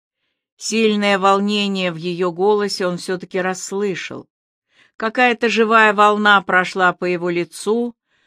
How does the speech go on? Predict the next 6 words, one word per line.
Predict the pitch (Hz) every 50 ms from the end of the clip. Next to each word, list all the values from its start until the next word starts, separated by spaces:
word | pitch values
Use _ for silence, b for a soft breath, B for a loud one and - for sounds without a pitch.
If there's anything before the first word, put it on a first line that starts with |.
| _ _ _
дрогнул | 139 131 160 180 202 226 226 214 196 202 202 202 196 180
тоненький | - _ - 208 226 233 220 220 214 214 208 202 - 202 190
светлый | - - 156 170 180 180 175 180 170 175
шрам | 165 - - 160 156 170 170 170 165 165
на | 165 160
виске. | 156 160 156 - - - - - 151 151 143 139 135 135